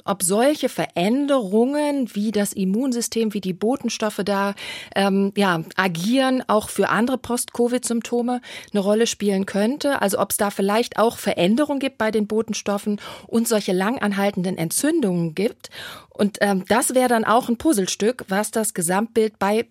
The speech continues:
Post-Covid vielleicht ein bisschen ergänzen kann und als letztes vielleicht auch für die Diagnostik hilft in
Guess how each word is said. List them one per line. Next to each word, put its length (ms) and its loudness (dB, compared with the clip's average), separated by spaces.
Post-Covid 580 -2
vielleicht 440 -2
ein 60 -2
bisschen 260 -2
ergänzen 520 -2
kann 260 -2
und 100 -6
als 160 -6
letztes 440 -2
vielleicht 360 -4
auch 220 -4
für 220 -2
die 260 -2
Diagnostik 720 0
hilft 400 -10
in 220 -2